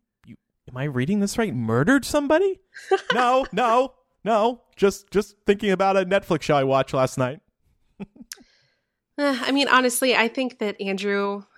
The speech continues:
Speaker 2: I think I'm close enough to you at this point that we already have this going on. I don't think I need scientists to connect us any further.
Speaker 1: Uh, yeah, honest to God, you can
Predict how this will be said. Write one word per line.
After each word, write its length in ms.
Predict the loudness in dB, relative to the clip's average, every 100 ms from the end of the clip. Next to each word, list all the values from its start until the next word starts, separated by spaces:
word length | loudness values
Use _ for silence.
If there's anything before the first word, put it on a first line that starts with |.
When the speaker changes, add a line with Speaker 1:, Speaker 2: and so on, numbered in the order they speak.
| -4
Speaker 2:
I 300 | 0 0 -2
think 160 | -2
I'm 100 | -2
close 320 | -4 -6 -6
enough 200 | -4 -6
to 120 | -6 -6
you 60 |
at 80 | -4
this 160 | -6 -10
point 340 | -6 -4 -4
that 100 | -4
we 160 | -4 -2
already 340 | -2 -2 -4
have 260 | -4 -6 -4
this 200 | -4 -4
going 300 | -4 -2 -2
on. 100 | -2
I 60 | -2
don't 180 | -4
think 180 | -6 -8
I 100 | -6
need 480 | -8 -6 -6 -8 -12 _ _ _ _ _ _ _ _
scientists 720 | -2 0 2 -2 -4 -4 -6
to 260 | -8 -10 -10
connect 380 | -10 -8 -8 -10
us 120 | -10
any 200 | -12 -12
further. 540 | -10 -10 -10 -14 -16 _ _ _ _
Speaker 1:
Uh, 200 | -2 -2
yeah, 200 | 0 0 2
honest 300 | 0 -2 -4
to 60 |
God, 360 | -2 2 0 0
you 120 | -4
can 340 | -2 -4 -4